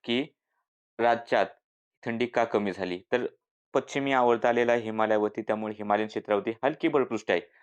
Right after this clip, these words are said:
अजूनही खूप सशक्त असा पश्चिमी आवर्त नाहीये, पण यामुळे काय झालेलं की वाऱ्याची दिशा बदलली.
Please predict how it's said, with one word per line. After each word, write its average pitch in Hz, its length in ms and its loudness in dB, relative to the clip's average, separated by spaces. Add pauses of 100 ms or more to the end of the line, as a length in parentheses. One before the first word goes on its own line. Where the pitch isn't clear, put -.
अजूनही 127 440 -2
खूप 135 240 -8
सशक्त 117 420 -2
असा 123 160 -2
पश्चिमी 120 360 -4
आवर्त 113 340 2
नाहीये, 110 380 -2 (320)
पण 135 100 0
यामुळे 151 260 2
काय 147 220 4
झालेलं 127 240 0
की 127 100 -4
वाऱ्याची 120 360 4
दिशा 120 240 -2
बदलली. 110 400 0